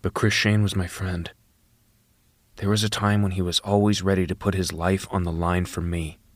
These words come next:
A couple of times he did.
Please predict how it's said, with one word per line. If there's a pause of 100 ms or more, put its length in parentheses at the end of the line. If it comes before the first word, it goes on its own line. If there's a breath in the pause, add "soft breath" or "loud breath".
(1120)
A
couple
of
times
he
did.